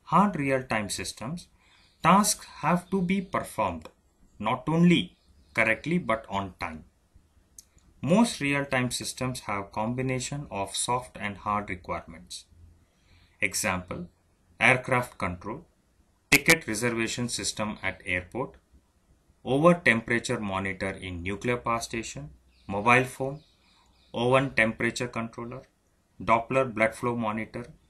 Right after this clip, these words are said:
E C G monitor. Example of real-time systems. Airbag. An airbag is a vehicle safety device.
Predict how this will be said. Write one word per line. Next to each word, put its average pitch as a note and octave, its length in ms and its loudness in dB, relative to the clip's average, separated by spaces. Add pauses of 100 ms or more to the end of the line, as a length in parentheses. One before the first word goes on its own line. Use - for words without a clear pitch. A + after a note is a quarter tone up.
(220)
E A2+ 140 0
C A2 220 -2
G C3 300 -4 (100)
monitor. E2+ 400 -10 (3500)
Example F3 600 4
of C#3+ 180 0
real-time G#2 460 0
systems. - 560 -14 (480)
Airbag. A2+ 380 6 (420)
An A#2 160 0
airbag F#3+ 480 4
is D#3 160 0
a A#2 140 -2
vehicle A#2 420 0
safety A#2 400 0
device. F2 520 -8